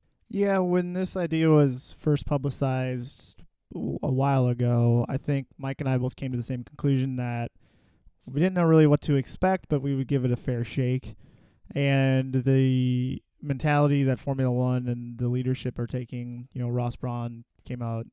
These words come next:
yesterday, I think, and said that this is not gonna be a mainstay within Formula One. It's just gonna be something to switch it up every now and then. So I'm a little worried that it's gonna be a little processional. I don't know how many guys are gonna be sending it, uh,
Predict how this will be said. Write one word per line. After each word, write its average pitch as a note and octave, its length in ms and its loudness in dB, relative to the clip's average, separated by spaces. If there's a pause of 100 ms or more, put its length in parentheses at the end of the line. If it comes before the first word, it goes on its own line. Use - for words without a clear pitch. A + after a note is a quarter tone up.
yesterday, A#2 520 -6
I A#2 60 -8
think, A#2+ 260 -10
and A#2 100 -14
said A#2 300 -8
that A#2+ 80 -12
this D3 220 0
is C#3+ 80 -4
not C3 200 -4
gonna C3 120 -10
be B2 100 -6
a A#2 60 -8
mainstay C3 500 -6
within D3 240 -4
Formula C#3+ 320 -4
One. C#3+ 220 -2
It's C3 100 -4
just - 160 -8
gonna A#2+ 240 -6
be A#2+ 180 -6
something A#2+ 260 -8
to - 40 -12
switch - 220 -8
it - 80 -10
up A#2 120 -8
every A#2+ 160 -6
now B2 180 -4
and B2 60 -6
then. B2 220 -4
So A#2+ 320 -4 (1600)
I'm E3+ 200 2
a A3+ 40 10
little A3 280 10
worried G#3+ 260 8
that F#3 140 6
it's E3 100 2
gonna E3+ 180 -4
be E3 200 4
a D#3+ 80 6
little D#3 200 6
processional. D#3 840 -2
I C#3 100 -4
don't D#3+ 160 -2
know D#3 220 -2
how D3 120 -2
many C#3+ 140 -6
guys C3+ 240 -2
are C3 60 -4
gonna C3 100 -4
be A#2+ 100 -4
sending C#3+ 460 -6
it, E3 160 -2 (400)
uh, B2+ 320 -4